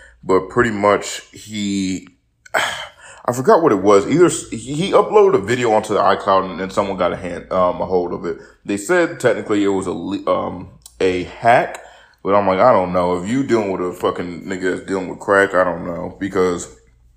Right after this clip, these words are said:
this dude Hunter Biden released a video of himself, himself in the fucking video. He's weighing up some crack cocaine on a scale, and he is fighting with the hooker as to, and that's the thing, I don't know what kind of scale is moving this much. It's between point seven,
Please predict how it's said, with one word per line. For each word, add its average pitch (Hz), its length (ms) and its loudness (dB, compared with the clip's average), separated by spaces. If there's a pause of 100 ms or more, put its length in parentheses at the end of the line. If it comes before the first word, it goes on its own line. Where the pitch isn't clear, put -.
(320)
this 101 100 -4
dude 117 200 -2
Hunter 117 240 2
Biden 87 400 4
released 90 240 -6
a 101 40 -4
video 90 340 -2
of 87 80 -2
himself, 87 460 -2
himself 104 400 0
in 95 180 -2
the 104 80 0
fucking 104 320 -2
video. 90 540 0 (400)
He's 98 200 -6
weighing 98 280 2
up 101 100 0
some 95 140 -6
crack 90 260 2
cocaine 90 380 0
on 85 140 -2
a 85 60 -4
scale, 82 500 -4 (280)
and 90 200 -2
he 90 60 -2
is 90 320 -2
fighting 107 500 2
with 101 160 0
the 92 80 0
hooker 90 460 2
as 87 320 0
to, 87 280 -2
and 98 140 -2
that's 151 140 4
the 135 60 -4
thing, 113 140 -2
I 104 40 2
don't 196 160 0
know 139 80 2
what 117 160 0
kind 123 120 -4
of 107 80 -4
scale 117 460 2
is 95 160 0
moving 101 400 -4
this 98 160 -4
much. 104 300 0
It's 98 160 -6
between 110 560 -6
point 143 400 -4
seven, 95 640 0